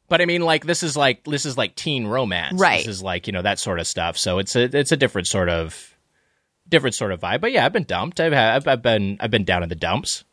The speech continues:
Speaker 2: Yeah. Well, that was gonna be my question. Like, how did you take it? Were you as, um,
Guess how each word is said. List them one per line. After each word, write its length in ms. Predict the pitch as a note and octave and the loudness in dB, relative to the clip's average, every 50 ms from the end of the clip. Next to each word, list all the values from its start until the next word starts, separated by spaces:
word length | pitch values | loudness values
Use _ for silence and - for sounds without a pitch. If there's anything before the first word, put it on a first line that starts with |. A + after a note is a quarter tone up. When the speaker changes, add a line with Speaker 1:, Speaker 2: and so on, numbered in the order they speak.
| _ _ _ _ _ _ _ _ | _ _ _ _ _ _ _ _
Speaker 2:
Yeah. 320 | - G#3+ A3+ A3+ E3+ C3 C3 - - | -8 -2 0 2 2 2 2 0 0
Well, 100 | F#3+ A3 | 0 2
that 120 | A3 A3+ G#3 | 4 4 2
was 100 | A3 - | 2 2
gonna 140 | G#3 G3+ F#3 | 2 2 2
be 80 | F#3 | 2
my 160 | F3+ E3+ D3+ D3 | 4 2 2 2
question. 320 | - F3+ E3+ - - D#3 | 2 0 0 0 0 -4
Like, 120 | D3+ D#3+ | -4 -2
how 160 | - F#3+ G3 G3 | 2 2 4 4
did 180 | F3+ F3+ C#3+ | 4 0 -2
you 80 | D#3 D3+ | -2 -2
take 280 | - - F#3+ F3+ F3 | 2 4 4 4 4
it? 140 | D3+ A#2+ E2+ | 2 0 2
Were 140 | D3+ E3 E3 | 4 4 4
you 200 | E3+ E3 E3 E3 | 6 6 6 6
as, 520 | D3 C#3 D#3+ D#3 D3+ D3 D3+ D3+ - - - _ - | 8 8 8 6 6 4 2 -2 -4 -8 -6 _ 2
um, 460 | D3+ D3 C3+ B2 A2+ F#2 F2+ - | 4 6 6 6 4 2 0 -6